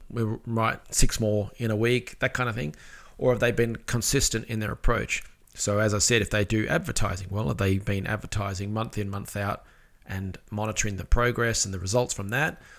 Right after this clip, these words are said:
Or if it's blogging or LinkedIn posts, are they doing it every week, every month, continuing with that? But they don't just quit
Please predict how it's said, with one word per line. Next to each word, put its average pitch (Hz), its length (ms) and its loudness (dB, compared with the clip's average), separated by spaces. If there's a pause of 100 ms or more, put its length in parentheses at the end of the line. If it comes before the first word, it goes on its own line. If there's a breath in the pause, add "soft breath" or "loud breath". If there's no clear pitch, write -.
(140 loud breath)
Or 101 120 0
if 92 100 0
it's - 180 -4
blogging 120 640 2 (220 loud breath)
or 98 160 -2
LinkedIn 117 460 -2
posts, 113 360 0
are 110 80 -4
they 101 160 0
doing 101 220 -2
it 98 140 -6
every 104 240 -2
week, 101 420 -2
every 104 220 -2
month, 113 340 -2
continuing 107 580 -2
with 113 180 -2
that? 113 200 -6
But - 220 -14
they 110 200 -2 (300)
don't 120 180 0
just 113 180 -6
quit - 260 -2